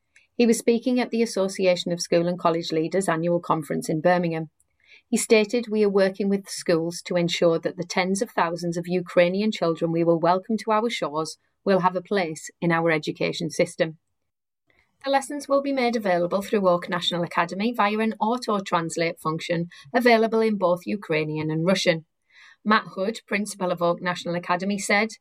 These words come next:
"The work we have done to make Oak's lessons available in Ukrainian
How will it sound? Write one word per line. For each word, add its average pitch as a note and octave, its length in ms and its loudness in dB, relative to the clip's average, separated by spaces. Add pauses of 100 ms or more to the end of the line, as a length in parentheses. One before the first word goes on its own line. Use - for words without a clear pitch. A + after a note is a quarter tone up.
(300)
"The A3 100 2
work G#3+ 300 2
we B3 100 0
have B3 140 0
done F3 240 0
to F3 100 -10
make F3 320 0
Oak's F#3+ 340 2
lessons F#3 380 -4
available F3+ 480 2
in F#3+ 120 2
Ukrainian E3 720 -2